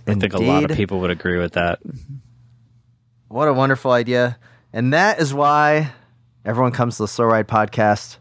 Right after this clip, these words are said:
Speaker 2: I enjoy it as always, gentlemen. What another great week of Tour de France and cycling to talk about. We didn't even get into the Giro de Rosa. Hopefully we'll do that next week. Lots of good action happening in Italy for the ladies on the road.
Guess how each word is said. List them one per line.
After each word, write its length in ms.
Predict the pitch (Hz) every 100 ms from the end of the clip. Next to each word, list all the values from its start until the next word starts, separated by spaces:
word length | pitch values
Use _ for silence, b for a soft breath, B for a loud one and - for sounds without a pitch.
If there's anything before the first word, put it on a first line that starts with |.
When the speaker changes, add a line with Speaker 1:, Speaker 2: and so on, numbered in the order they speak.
| b b b _
Speaker 2:
I 80 | 107
enjoy 300 | 120 123 151
it 80 | 147
as 140 | 135
always, 380 | 131 131 135 127
gentlemen. 600 | - 127 127 127 127 127 b b b b
What 160 | 117 127
another 360 | 127 139 143
great 320 | 110 117 127
week 380 | 107 123 127 - _ 110
of 180 | 107 -
Tour 240 | - 135 135
de 80 |
France 540 | 123 127 123 123 - - _
and 220 | 110 107
cycling 520 | - - 127 143 131
to 80 | 107
talk 260 | - 120 123
about. 180 | 123 113
We 80 |
didn't 120 | 127 123
even 120 | 110
get 140 | 104
into 340 | 104 120 120 101
the 80 |
Giro 260 | 92 101 104
de 100 | 90
Rosa. 440 | 90 139 139 143 131 B B B -
Hopefully 360 | 120 - 117
we'll 80 | 104
do 120 | 107
that 220 | 104 95
next 320 | 101 127 - 113
week. 400 | 123 123 - - B B B -
Lots 220 | 92 -
of 180 | 98 -
good 180 | 110 104
action 540 | 101 104 - 104 95
happening 580 | 92 - 101 98 110 104
in 160 | 98 101
Italy 400 | 117 117 117 113
for 200 | 107 107
the 120 | 104 104
ladies 420 | 117 117 113 -
on 220 | 104 113 113
the 100 | 110
road. 440 | 120 135 160